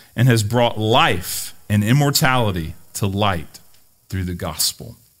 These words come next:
In Christ, there is a hope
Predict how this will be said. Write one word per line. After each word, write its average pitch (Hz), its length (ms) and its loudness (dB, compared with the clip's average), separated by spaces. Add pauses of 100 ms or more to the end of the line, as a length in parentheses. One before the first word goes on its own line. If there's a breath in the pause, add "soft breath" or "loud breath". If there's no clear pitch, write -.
(760)
In 113 180 2
Christ, - 720 -2 (360 soft breath)
there 98 160 0
is 95 120 -2
a 87 40 -6
hope - 540 -4